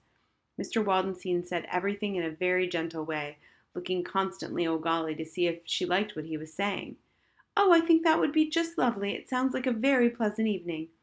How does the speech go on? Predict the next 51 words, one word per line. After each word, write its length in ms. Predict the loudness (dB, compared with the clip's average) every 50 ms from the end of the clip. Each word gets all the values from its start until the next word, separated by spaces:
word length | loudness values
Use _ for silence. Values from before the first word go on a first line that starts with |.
| _ _ _ _ _ _ _ _
"Well, 240 | 2 4 4 6 6
that 380 | 6 6 6 6 4 2 0
just 360 | 0 2 2 2 2 0 -4 -8
tears 380 | -6 -2 -2 0 0 -2 -2
it. 220 | -4 -4 -4 -6 -10 -18 _ _ _ _
I 220 | 4 6 6 6 6
happen 300 | 4 2 0 0 -4 -4
to 120 | -2 0
know 140 | 0 2 2
that 180 | 0 -2 -2
Old 140 | -2 -2 0
Golly 240 | 0 0 0 0 -2
can't 360 | -2 -2 -2 -2 -2 -2 -6
stand 340 | -4 0 2 4 4 4 4
German 280 | 2 2 0 0 -2 -2
food. 300 | -2 -2 -2 -2 -4 -8 _ _ _ _ _
She 220 | -4 0 2 2
said 280 | 2 4 4 2 2 2
to 100 | 2 2
me 140 | 2 2 2
once 320 | 2 2 2 2 0 0
that 160 | -2 0 2 2
if 100 | 2 0
she 260 | 0 0 0 0 0
saw 300 | 0 0 2 2 2 2
one 220 | 0 0 0 0
more 260 | 0 0 0 0 0
wurst 400 | 2 2 2 2 0 -2 -4 -4
on 160 | -2 0 0 0
her 100 | 0 -2
plate, 420 | -2 -2 0 0 0 -2 -4 -8 -18 -20 -20 -16
she 160 | -8 -2 0
would 180 | 0 0 0 2
throw 180 | 4 6 6
it 60 | 6 6
across 340 | 6 6 6 6 6 4
the 120 | 2 0 2
room. 340 | 2 0 0 -2 -4 -6 -10 _ _ _ _ _ _ _
That 160 | 4 4 4
was 160 | 4 2 2 2
when 140 | 4 4
we 80 | 4 2
had 180 | 0 0 0 0
that 200 | 0 0 2 4
German 320 | 4 4 4 4 2 0
cook 220 | -2 -6 -8 -6
before 280 | -6 -8 -4 -2 0 0
we 100 | 2 4
got 220 | 4 2 2 4
this 240 | 2 2 2 0 -2
one. 240 | -8 -10 -10 -12